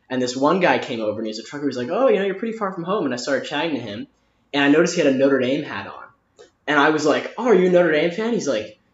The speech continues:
he's like, "Yeah, I've been Notre Dame for my, my whole life." And I said, "Oh, well, I go to school there." And he kinda double taked and was like, "What do you mean?" I was like, "Well, I'm a student at Notre Dame." He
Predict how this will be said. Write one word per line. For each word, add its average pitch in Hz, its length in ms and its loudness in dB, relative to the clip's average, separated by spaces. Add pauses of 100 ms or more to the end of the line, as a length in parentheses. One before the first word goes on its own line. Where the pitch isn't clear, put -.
he's 110 100 -4
like, 110 140 -14
"Yeah, 147 260 -6
I've 117 60 -8
been 123 140 -4
Notre 127 140 0
Dame 131 180 -4
for 143 80 -6
my, 127 140 -2
my 127 140 -6
whole 131 200 -4
life." 151 240 -2
And 123 100 -8
I 123 40 -6
said, 135 140 -4
"Oh, 135 80 4
well, 135 160 2
I 135 60 -2
go 151 80 0
to - 80 -2
school 196 300 0
there." 143 220 -2
And 131 140 -8
he 180 120 -8
kinda 123 500 -4 (440)
double 196 340 2
taked - 360 -8
and 120 160 -10
was 117 140 -10
like, 107 140 -16 (220)
"What 139 160 -6
do 135 60 0
you 135 100 0
mean?" 165 200 0
I 117 40 -10
was 107 100 -16
like, - 80 -16
"Well, 135 160 -2
I'm 120 140 -4
a - 20 -12
student 156 380 -6
at 120 40 -8
Notre 123 160 -4
Dame." 143 260 -4
He 127 440 -2